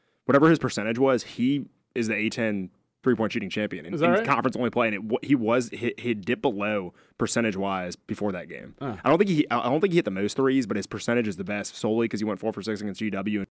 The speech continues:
Speaker 1: And player was, I think it was Reynolds at Saint Joe's was <laughs> below him.
Speaker 2: Yeah.
Speaker 1: So cool
Speaker 2: Um,
Speaker 1: stat.
Speaker 2: yeah, just focusing just on that G W game statistically, uh, four guys in double figures, and two of those guys weren't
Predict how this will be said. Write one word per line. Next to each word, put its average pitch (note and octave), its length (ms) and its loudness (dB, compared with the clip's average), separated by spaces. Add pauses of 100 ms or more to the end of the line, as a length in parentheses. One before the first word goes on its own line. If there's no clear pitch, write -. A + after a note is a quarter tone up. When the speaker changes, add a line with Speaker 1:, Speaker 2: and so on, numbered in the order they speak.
Speaker 1:
And - 160 -18 (200)
player A#2 240 2
was, G2 280 -2
I G2+ 40 -8
think D#3 100 2
it - 20 0
was E3 100 0
Reynolds F#2+ 400 -2
at G2+ 160 -8
Saint G2+ 180 -6
Joe's F#2+ 300 -6
was F#2 100 -8
<laughs> - 20 -16
below - 400 -4
him. - 240 -10
Speaker 2:
Yeah. A2 240 -2 (500)
Speaker 1:
So D3 160 0
cool D3 80 6
Speaker 2:
Um, C3 60 6
Speaker 1:
stat. G2+ 240 -2 (280)
Speaker 2:
yeah, F3 160 6
just D#3+ 380 -4 (200)
focusing D3+ 440 -2
just B2 200 -2
on C3 100 0
that A2+ 100 -2
G A2 160 -4
W A2+ 260 0
game G#2+ 200 -2
statistically, A#2+ 840 -6
uh, A#2 220 -2
four C#3+ 260 2
guys A#2+ 320 4
in A#2 60 0
double A2+ 240 2
figures, A2 560 -2 (400)
and A2+ 220 -2
two F3 140 4
of D#3 60 6
those B2+ 200 4
guys A#2 340 -2
weren't A#2+ 340 -2